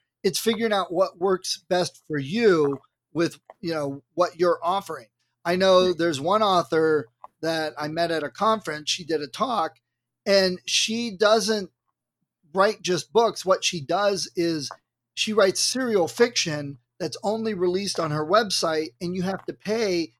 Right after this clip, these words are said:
Speaker 1: to get access to it. And every day from January first to July first, every day she posts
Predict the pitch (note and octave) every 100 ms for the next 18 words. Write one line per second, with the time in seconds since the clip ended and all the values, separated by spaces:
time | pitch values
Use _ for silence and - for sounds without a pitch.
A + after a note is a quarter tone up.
0 | _ C#3 E3+ F3+ G#3+ - E3+ D#3+ - C#3
1 | - _ _ _ E3 E3 - G3+ G3 G#3
2 | F3+ G3+ F#3+ D#3 C3+ _ _ D#3 D3+ D#3+
3 | F#3+ G#3+ G#3 F#3 G3 G3+ F#3+ - D3+ C#3
4 | D#3 F#3+ G3+ E3 D#3+ D3 - _ _ _
5 | G3 F#3 F#3 F3 F#3+ G3 F3+ C#3+ _ -
6 | - D#3 F#3+ F#3+ -